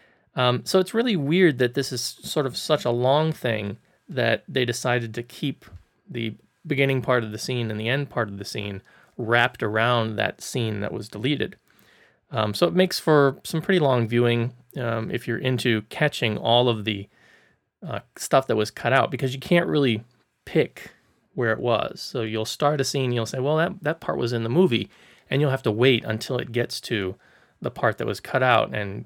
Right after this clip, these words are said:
you know, you'll recognize it. "Oh, that, I didn't see that,"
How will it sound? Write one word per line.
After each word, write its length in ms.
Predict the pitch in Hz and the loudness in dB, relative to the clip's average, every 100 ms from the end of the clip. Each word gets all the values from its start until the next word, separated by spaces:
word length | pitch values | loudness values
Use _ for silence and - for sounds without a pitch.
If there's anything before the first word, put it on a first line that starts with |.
| - | -10
you 60 | |
know, 100 | 104 | -8
you'll 180 | 101 98 | -6 -2
recognize 540 | 110 123 120 98 101 120 | 0 -2 -2 -6 -6 -6
it. 100 | 120 | -4
"Oh, 160 | 107 | -4
that, 220 | 101 110 - | -4 -8 -8
I 60 | 107 | -8
didn't 180 | 110 101 | -6 -6
see 160 | - | -4
that," 320 | 104 113 - | 0 0 0